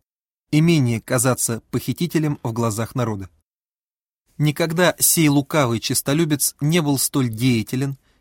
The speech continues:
явно и скрытно, как в последние дни Феодоровой и в первые мнимого Иринина державства. Явно, чтобы народ не имел и мысли о возможности государственного устройства без родения Борисова,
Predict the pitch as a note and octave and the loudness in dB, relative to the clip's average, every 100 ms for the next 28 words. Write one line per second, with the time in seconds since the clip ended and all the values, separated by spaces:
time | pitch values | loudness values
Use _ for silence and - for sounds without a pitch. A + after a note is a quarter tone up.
0 | - A#2 C3 A#2 G2+ - B2 - D3+ D#3+ | -12 -4 -2 -2 -4 -4 -2 0 0 0
1 | D3+ - _ _ _ G3+ G3+ - D#3 - | -6 -8 _ _ _ -2 0 0 0 2
2 | E3+ D3 E3+ C3 C3+ C3 D3 C#3+ A#2+ G#2 | 2 2 0 0 0 0 0 0 0 -6
3 | F2+ F#2+ _ _ - C3+ - E3+ E3 E3 | -10 -14 _ _ -6 -6 0 0 2 0
4 | E3 C#3+ C3+ C#3 D3 D3+ D3 - B2 A#2+ | 0 2 4 4 4 2 0 -2 -2 0
5 | B2 B2 - B2 A#2+ A2 G2+ - A#2+ - | 0 -4 -4 -4 -4 -6 -8 -12 -16 -20
6 | _ _ _ _ _ _ B2+ F3 D3 A#2 | _ _ _ _ _ _ 0 2 2 0
7 | - C#3 B2 C3 C3+ - B2 C3 B2+ A#2+ | -4 -2 0 2 0 0 0 0 0 -2
8 | B2 C3+ C3 - A2 - A#2 A2+ B2+ B2 | -2 0 0 -4 -8 -6 -4 -2 0 -2
9 | A2 - A#2+ B2 C3 B2 A#2+ - A#2 A2+ | -4 -6 -8 -6 -4 -2 -2 -4 -4 -4
10 | A#2 B2+ - - C3 G#2+ A#2 A2 A#2+ B2 | -4 -6 -4 0 0 -2 -6 -10 -4 -2
11 | A#2+ B2 A#2+ A2 A2 G#2 A2+ D#3 - D#3 | 0 0 0 0 -2 -2 0 0 0 -2